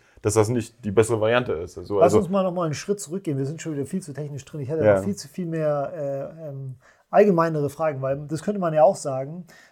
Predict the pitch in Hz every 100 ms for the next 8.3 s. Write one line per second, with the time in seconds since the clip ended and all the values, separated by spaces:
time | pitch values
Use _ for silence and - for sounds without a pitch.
0 | _ 151 170 - 156 151 180 - 165 156
1 | 147 175 175 156 147 147 143 135 156 127
2 | 165 175 160 143 135 156 143 147 160 151
3 | 143 143 135 139 139 143 139 147 170 -
4 | 151 156 160 156 135 107 101 147 80 117
5 | 151 156 156 151 170 165 156 147 139 143
6 | 185 175 180 180 156 160 165 131 131 _
7 | - _ 147 160 156 151 156 156 143 139
8 | 160 -